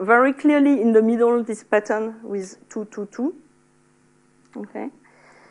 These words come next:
um, which we confirmed in many different ways with G F P, uh, reporters and, and so on.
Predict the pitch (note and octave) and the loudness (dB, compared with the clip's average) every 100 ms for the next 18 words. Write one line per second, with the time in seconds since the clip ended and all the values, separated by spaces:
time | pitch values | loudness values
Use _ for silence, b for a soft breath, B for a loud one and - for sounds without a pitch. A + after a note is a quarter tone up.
0 | b b - G3+ G3 G3 F#3+ F3+ G3+ A3 | b b 2 4 4 4 0 -2 -2 -2
1 | - G3 G#3 G3+ - G#3+ G#3 G3 F3+ F#3 | -2 -4 -2 -4 0 0 2 0 -2 -2
2 | F#3+ F#3 - E3+ - F#3 F#3 E3+ E3+ - | -4 -6 -10 -8 -4 -2 -2 -6 -10 -10
3 | E3+ F3 - - F3 E3 F#3+ - - E3+ | -10 -10 -10 -18 -16 -16 -18 -20 -16 -14
4 | E3+ E3 F3 E3 D#3+ F3 E3+ - E3+ - | -14 -10 -10 -6 -8 -8 -10 -12 -20 -18
5 | F3 - - B3 | -18 -10 -8 -6